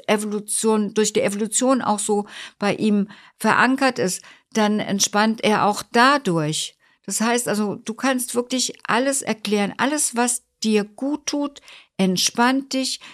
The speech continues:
reduziert deine Schmerzen und jetzt kommt's.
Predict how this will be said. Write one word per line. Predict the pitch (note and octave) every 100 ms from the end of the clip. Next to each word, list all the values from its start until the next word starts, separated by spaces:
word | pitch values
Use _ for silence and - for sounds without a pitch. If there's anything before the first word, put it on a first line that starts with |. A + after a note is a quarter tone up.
| -
reduziert | F3+ G#3 G3 F3+ - - C#4 C#4 C4+ - _ -
deine | G#3 F#3+ E3+
Schmerzen | - G3+ A3 B3 B3+ F#3+
und | - G#3+ -
jetzt | G3 F#3 -
kommt's. | - G#3+ F3+ D#3+ -